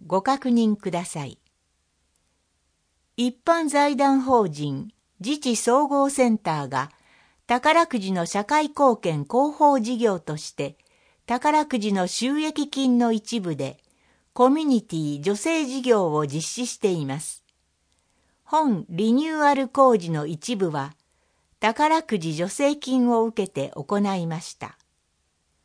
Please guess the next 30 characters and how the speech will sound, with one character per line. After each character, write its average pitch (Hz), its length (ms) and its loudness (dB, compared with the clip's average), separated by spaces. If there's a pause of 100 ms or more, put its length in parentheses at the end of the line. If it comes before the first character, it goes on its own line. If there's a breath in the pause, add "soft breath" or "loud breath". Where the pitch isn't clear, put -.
(520)
問 285 280 2
い 294 60 0
合 269 80 4
わ 254 100 2
せ 214 140 -6
先、 175 500 -8 (920)
観 277 260 2
光 247 320 2
課、 190 340 -4 (720)
ア 285 160 6
イ 302 80 0
セ 214 220 0
ル 165 100 -2
シ - 160 -4
ュ 226 40 0
ラ 269 120 4
ホ 254 280 2
ー - 40 0
ル 151 160 -4
一 147 160 -8 (160)
階、 170 340 -4 (840)
電 262 380 2
話 220 240 -2 (760)
九 294 380 -2
五 247 320 0
二 147 320 -8 (560)
七 247 280 0
八 285 380 -4
零 196 360 0
一。 - 420 -14